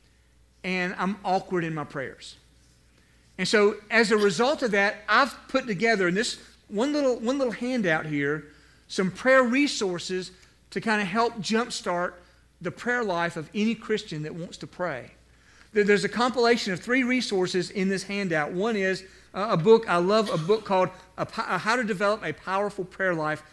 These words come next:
by Gregory Frizzell. And inside of here, I list, uh, a, a, a, a sample pattern for powerful daily prayer that Gregory Frizzell puts out. And it's biblically based. And very quickly, it's this.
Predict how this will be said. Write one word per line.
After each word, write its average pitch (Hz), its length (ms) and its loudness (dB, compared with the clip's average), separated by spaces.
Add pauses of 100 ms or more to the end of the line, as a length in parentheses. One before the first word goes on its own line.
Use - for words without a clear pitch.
(180)
by 156 140 -4
Gregory 175 520 -2
Frizzell. 143 600 -6 (760)
And 196 80 -4
inside 233 320 0
of 226 60 -2
here, 226 160 0
I 196 140 2
list, 202 520 2 (220)
uh, - 60 -6
a, 190 600 -2
a, 180 280 -2
a, 180 80 -8 (180)
a 147 40 -6
sample 247 540 -2 (600)
pattern 170 580 0
for 165 140 -10
powerful 208 640 0
daily 196 400 0
prayer 156 520 -2 (340)
that 165 120 -6
Gregory 175 380 -2
Frizzell 151 420 -8
puts 156 240 -12
out. 135 280 -12 (100)
And 156 100 -10
it's 139 100 -12
biblically 165 440 -2
based. 156 460 -8 (460)
And 147 160 -8
very 175 200 0
quickly, 180 360 -4
it's 160 120 -12
this. 151 420 -6